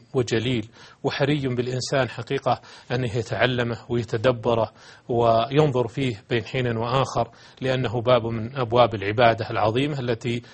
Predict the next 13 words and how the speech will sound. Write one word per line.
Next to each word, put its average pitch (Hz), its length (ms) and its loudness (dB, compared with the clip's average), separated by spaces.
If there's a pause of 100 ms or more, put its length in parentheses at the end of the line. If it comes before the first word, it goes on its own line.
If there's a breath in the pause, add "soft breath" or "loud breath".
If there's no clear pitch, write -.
(140 loud breath)
يحرص 131 320 0
الإنسان 120 420 -4
فيها. 104 340 -8 (300 loud breath)
وإنما 156 640 2
أصبح 151 400 0
هذا 135 140 2
الباب 127 300 6 (140)
صعب 123 200 4
على 117 160 0
كثير 131 400 -2
من 117 140 -4
طلاب 110 400 -4
العلم 123 300 0